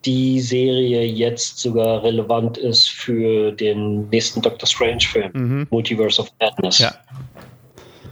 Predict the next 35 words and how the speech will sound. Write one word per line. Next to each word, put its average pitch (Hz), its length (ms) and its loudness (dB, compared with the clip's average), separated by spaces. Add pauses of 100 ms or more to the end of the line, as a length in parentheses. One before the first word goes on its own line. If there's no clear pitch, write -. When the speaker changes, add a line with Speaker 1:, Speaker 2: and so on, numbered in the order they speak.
(400)
Speaker 1:
Wenn 117 180 0
du 120 100 4
am 117 120 0
Ende 143 280 2
von 127 340 0
No 131 220 2
Way 131 220 2
Home 139 580 0 (140)
den 113 260 0
Trailer 127 360 2
für 139 120 -6
den 123 100 0
zweiten 127 300 -2
Film 139 240 0
gesehen 139 280 0
Speaker 2:
Ja, 147 120 2
Speaker 1:
hast, - 200 -4
Speaker 2:
hab 101 160 -2
ich. - 320 -6 (1400)
Speaker 1:
wirst 131 300 0
du 135 40 2
ja 123 140 4
gesehen 117 420 0
haben, 113 380 0
dass 110 180 0
etwas - 460 -4 (160)
sehr 123 420 0
Relevantes 113 640 -2
aus 117 220 -2
der 110 160 0
What-If-Serie 113 840 0
in 123 200 2
dem 107 160 0
Film 110 320 -2
auftaucht. - 640 -6